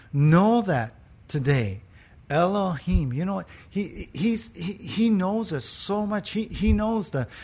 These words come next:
the longings of our hearts. He can, he, he, he, he can fulfill the most deepest need that you have. Know that Elohim is there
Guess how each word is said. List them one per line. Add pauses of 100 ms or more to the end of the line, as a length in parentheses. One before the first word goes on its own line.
(180)
the
longings
of
our
hearts. (200)
He
can, (240)
he,
he,
he, (360)
he
can (180)
fulfill
the
most
deepest
need
that
you
have. (440)
Know
that (180)
Elohim (260)
is
there